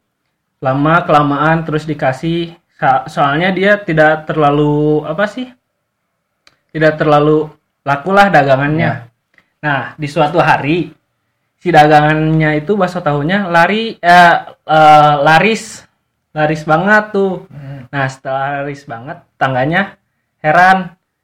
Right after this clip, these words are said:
Speaker 1: kenapa sih nggak ada lagi, eh, bakso tahu goreng? Langsung Kang Isannya bilang, "Oh, sekarang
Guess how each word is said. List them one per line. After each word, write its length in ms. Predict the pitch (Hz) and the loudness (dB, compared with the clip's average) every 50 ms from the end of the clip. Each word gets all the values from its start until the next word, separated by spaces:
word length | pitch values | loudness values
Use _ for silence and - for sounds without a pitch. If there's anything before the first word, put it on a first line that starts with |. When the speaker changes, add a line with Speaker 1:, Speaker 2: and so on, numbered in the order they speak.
| _ _ _ | _ _ _
Speaker 1:
kenapa 400 | - 147 139 135 135 - 175 180 | -10 -6 -4 -4 -2 0 -2 -2
sih 320 | 185 - 226 226 220 - _ _ _ _ _ _ _ _ _ _ _ _ _ _ _ - | -2 -4 -8 -8 -8 -10 _ _ _ _ _ _ _ _ _ _ _ _ _ _ _ -8
nggak 180 | - 151 151 147 143 147 | -2 0 2 2 2 4
ada 120 | 147 147 | 4 4
lagi, 400 | 147 143 139 143 156 175 185 185 - _ _ _ _ _ _ _ _ _ _ _ - | 4 4 2 -2 -4 -8 -8 -10 -14 _ _ _ _ _ _ _ _ _ _ _ -6
eh, 120 | 135 139 139 | -6 -4 0
bakso 240 | 143 135 131 - 160 | 0 0 0 -2 -4
tahu 320 | 151 151 139 139 147 143 139 | -6 -4 -4 -4 -4 -4 -4
goreng? 640 | 143 143 143 151 160 170 175 170 165 160 160 - _ _ _ _ _ _ _ _ _ _ _ _ | -4 -2 -2 -2 -2 -2 -4 -4 -6 -10 -12 -14 _ _ _ _ _ _ _ _ _ _ _ _
Langsung 320 | - 131 127 131 165 170 180 | -16 -14 -10 -8 -8 -6 -4
Kang 240 | 175 170 156 151 147 | -2 -2 -2 -2 -4
Isannya 640 | 151 175 175 180 185 - - _ - 156 165 175 175 170 | -4 -6 -6 -6 -8 -12 -16 _ -10 -8 -6 -4 -4 -2
bilang, 480 | 160 160 165 170 170 175 170 170 - _ _ _ _ _ _ _ _ _ _ _ - | -2 0 0 0 0 -2 -6 -12 -18 _ _ _ _ _ _ _ _ _ _ _ -4
"Oh, 80 | 190 | -4
sekarang 640 | 220 214 - - - 151 147 160 180 190 202 - - | -4 -4 -4 -4 -2 0 2 2 2 0 0 -6 -12